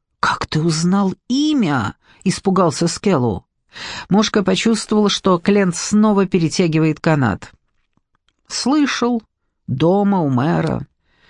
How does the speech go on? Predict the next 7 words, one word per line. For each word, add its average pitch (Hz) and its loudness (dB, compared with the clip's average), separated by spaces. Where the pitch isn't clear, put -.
Мне 170 4
стало 208 2
известно, 208 0
что 175 -2
мисс 185 -2
Марлиборн 131 0
жалеет 185 0